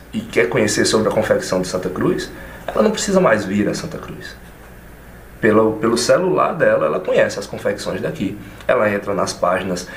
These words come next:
ela vê as postagens, os stories, ela vê depoimentos de clientes que compram naquela confecção. Ela entende tudo sobre aquilo em cliques, né? Ou seja,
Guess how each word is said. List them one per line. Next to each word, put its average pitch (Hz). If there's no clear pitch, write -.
ela 113
vê 101
as -
postagens, 95
os 104
stories, 95
ela 110
vê 113
depoimentos 110
de -
clientes 107
que 107
compram 110
naquela 95
confecção. 92
Ela 127
entende 165
tudo 202
sobre 135
aquilo 165
em 185
cliques, -
né? 98
Ou 113
seja, 92